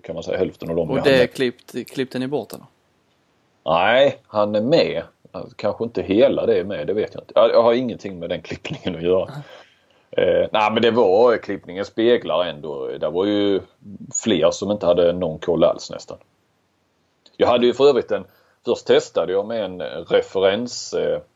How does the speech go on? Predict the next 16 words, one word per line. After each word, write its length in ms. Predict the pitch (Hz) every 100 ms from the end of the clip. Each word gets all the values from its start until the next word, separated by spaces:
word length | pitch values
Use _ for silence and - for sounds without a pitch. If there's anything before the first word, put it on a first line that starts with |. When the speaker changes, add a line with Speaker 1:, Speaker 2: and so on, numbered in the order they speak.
| -
Speaker 1:
jag 60 | 101
hade 80 | -
ett, 220 | - - - _
ett 260 | - - _
papper 340 | - 123 - 87
med 200 | 87 -
tre 220 | 117 87
bilder 360 | 92 104 87
på 360 | 78 - 82 80 _ _ _ _ _
Henrik 320 | 101 107 101
Lundqvist, 760 | 110 131 127 87 87 - - - _ _
John 300 | 98 101 95
Guidetti 640 | 104 120 - _ 85 78 -
och 120 | 85
Magnus 340 | 85 85 85
Wislander. 480 | 92 117 71 - -